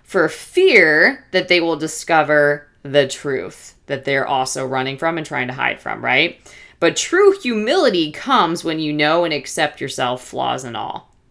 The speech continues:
okay? So ego,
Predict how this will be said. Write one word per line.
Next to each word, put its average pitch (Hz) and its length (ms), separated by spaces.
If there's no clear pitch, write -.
okay? 131 480
So 151 520
ego, 180 800